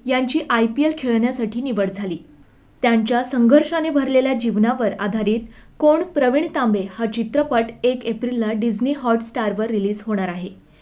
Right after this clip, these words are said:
त्यांच्या या संघर्षमय जीवनाचा प्रवास पाहून आपणही प्रेरणा घ्यावी, असं आवाहन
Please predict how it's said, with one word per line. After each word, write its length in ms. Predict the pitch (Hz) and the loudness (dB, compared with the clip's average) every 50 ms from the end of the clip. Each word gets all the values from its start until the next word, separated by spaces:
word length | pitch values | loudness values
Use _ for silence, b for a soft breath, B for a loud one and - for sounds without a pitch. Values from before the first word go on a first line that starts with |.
| b b b b - | b b b b -2
त्यांच्या 380 | 240 220 208 202 196 240 233 | 0 0 0 0 0 -2 -2
या 200 | 226 226 214 226 | 0 0 0 -2
संघर्षमय 680 | 247 - - 226 208 208 214 254 269 - 302 302 302 294 | -4 -4 -2 0 2 4 4 2 0 -2 -4 -4 -2 -2
जीवनाचा 500 | 294 247 247 220 208 214 214 208 214 240 | -2 -2 0 0 2 2 2 0 -2 -4
प्रवास 420 | 233 233 214 196 185 202 202 - - | -6 -6 -6 -4 -4 -6 -6 -6 -4
पाहून 380 | - 262 262 247 240 226 226 226 B B B B B | -2 -2 -2 0 -2 -2 -2 -4 B B B B B
आपणही 480 | - 247 254 254 330 330 320 277 277 330 | -2 -2 0 0 0 0 0 0 -2 -2
प्रेरणा 420 | 330 302 269 226 214 208 202 196 | 0 2 2 4 4 2 0 -2
घ्यावी, 340 | 190 214 208 190 190 190 190 190 | -4 -4 -4 -4 -4 -6 -6 -6
असं 240 | 196 196 196 - 233 | -8 -8 -8 -8 -8
आवाहन 540 | - 214 208 180 233 262 254 254 247 240 | -6 -4 -4 -2 -4 -4 -4 -4 -4 -4